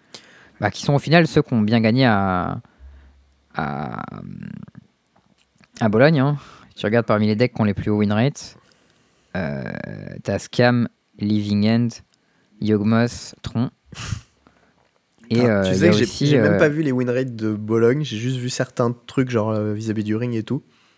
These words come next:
Speaker 2: Et j'ai le
Speaker 1: Hmm.
Speaker 2: top quatre solide. C'est pas mal. Je suis
Speaker 1: Ah, pas
Speaker 2: content.
Speaker 1: mal. Bah, il y a aussi quatre couleurs, euh, Yorion, qui gagne un peu plus que Living End.
Speaker 2: Yorion, c'est ban, du coup, euh.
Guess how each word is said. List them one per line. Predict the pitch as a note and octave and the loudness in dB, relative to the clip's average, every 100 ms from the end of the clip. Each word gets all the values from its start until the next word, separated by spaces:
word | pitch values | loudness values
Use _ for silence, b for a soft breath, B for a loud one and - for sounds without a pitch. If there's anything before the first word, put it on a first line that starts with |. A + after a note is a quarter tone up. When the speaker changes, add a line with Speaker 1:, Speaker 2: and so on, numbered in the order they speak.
| b b b _ | b b b _
Speaker 2:
Et | A#2+ A#2+ | 0 2
j'ai | A#2 | 2
le | A#2+ | 2
Speaker 1:
Hmm. | |
Speaker 2:
top | B2 B2+ | 2 2
quatre | C3+ B2+ C#3 | 2 2 0
solide. | C3 - A#2+ A2 A2+ - | -2 -2 -4 -4 -10 -16
C'est | - | 0
pas | C#3 | 2
mal. | D#3+ A2 - _ - B B B B B B | 4 2 -4 _ -20 B B B B B B
Je | - | -4
suis | F#3+ | 0
Speaker 1:
Ah, | |
pas | E3+ | 2
Speaker 2:
content. | A#2+ | 4
Speaker 1:
mal. | G#2 | 4
Bah, | B2+ | 4
il | |
y | D3+ | 6
a | |
aussi | D3 - F#3 | 4 2 0
quatre | D#3+ | 2
couleurs, | - D3+ C#3+ | 4 4 6
euh, | B2+ A#2 A2+ | 6 6 4
Yorion, | A2+ A2 A2 D#3 _ _ _ _ _ _ _ _ _ _ _ | 2 0 -2 -6 _ _ _ _ _ _ _ _ _ _ _
qui | - A2+ | -14 -2
gagne | A#2 A#2+ | 2 2
un | A#2 | 2
peu | A2+ | 0
plus | A#2+ B2+ | -4 -2
que | A2+ | 0
Living | G#2 F#2 | 0 -2
End. | F#2 | -4
Speaker 2:
Yorion, | A2 A2+ A#2+ A#2 C#3 A#3+ | -6 -8 0 2 4 2
c'est | - C3 | 0 0
ban, | B2+ A2+ | 2 2
du | G#2 G#2 | -2 -4
coup, | C3+ B2 | -2 0
euh. | A2+ G#2+ G#2 G#2 | 0 0 -2 -4